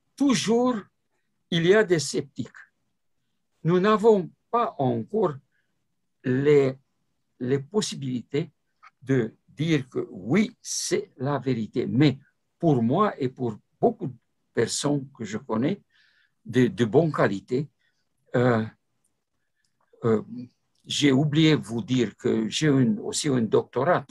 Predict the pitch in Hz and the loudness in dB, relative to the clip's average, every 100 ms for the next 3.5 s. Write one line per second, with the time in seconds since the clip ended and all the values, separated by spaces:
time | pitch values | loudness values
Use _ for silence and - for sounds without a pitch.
0 | 285 - 107 107 110 107 98 - 127 131 | -14 -8 -4 -4 -4 -4 -6 -8 -10 -10
1 | - _ _ _ _ - 120 110 110 123 | -18 _ _ _ _ -4 0 2 2 2
2 | 110 98 95 143 147 - - _ _ _ | 2 0 0 -2 -2 -8 -20 _ _ _
3 | _ - 131 120 104 | _ 0 2 4 0